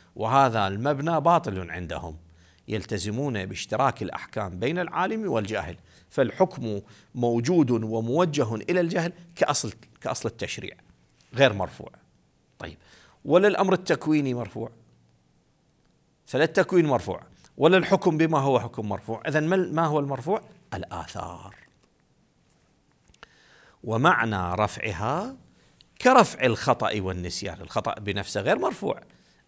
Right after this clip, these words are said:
النسيان بنفسه غير مرفوع، وإنما رفع الآثار، لا رفع أصل التكليف بما هو تكليف، ولا رفع الأمر التكويني الخارجي. أما عدم رفع الأمر التكويني الخارجي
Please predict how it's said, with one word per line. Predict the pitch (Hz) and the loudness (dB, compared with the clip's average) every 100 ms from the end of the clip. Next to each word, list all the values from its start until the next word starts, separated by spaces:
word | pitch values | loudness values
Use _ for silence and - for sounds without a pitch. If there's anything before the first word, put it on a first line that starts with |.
| 120 | -4
النسيان | 110 98 - 95 87 | -2 -2 -2 -4 -6
بنفسه | 90 87 - | -8 -10 -6
غير | 127 208 | 0 2
مرفوع، | 226 180 - 110 - - _ _ _ _ _ _ - | 4 0 0 -6 -6 -16 _ _ _ _ _ _ -18
وإنما | - 104 117 98 | -16 -12 -12 -10
رفع | 87 113 - | -10 -10 -10
الآثار، | 202 - 82 69 - 90 - - - _ _ _ - | -12 -10 -12 -12 -10 -10 -12 -18 -20 _ _ _ -4
لا | 113 160 185 | 4 6 6
رفع | 190 175 - | 4 -2 -2
أصل | 165 180 | -2 -2
التكليف | - 160 - 165 - | -2 -4 -2 -4 -4
بما | 156 175 | -6 -6
هو | 160 | -6
تكليف، | 160 160 185 226 - _ _ _ _ - | -8 -8 -8 -8 -12 _ _ _ _ -8
ولا | 117 139 113 | -2 0 0
رفع | 107 151 - | -2 -6 -8
الأمر | 107 135 233 | -10 -8 -8
التكويني | - - - 135 | -10 -12 -8 -8
الخارجي. | 196 - - 90 85 - 98 110 _ _ - - - _ _ - | -8 -10 -14 -14 -16 -18 -18 -20 _ _ -20 -20 -20 _ _ 2
أما | 190 214 214 202 175 - | 4 6 8 8 6 6
عدم | 160 185 185 | 8 10 10
رفع | 202 185 175 | 8 4 2
الأمر | - 175 | 0 0
التكويني | 170 170 170 165 156 | 0 -2 -2 -2 -2
الخارجي | 143 139 139 120 117 110 | -4 -2 -2 -2 -6 -8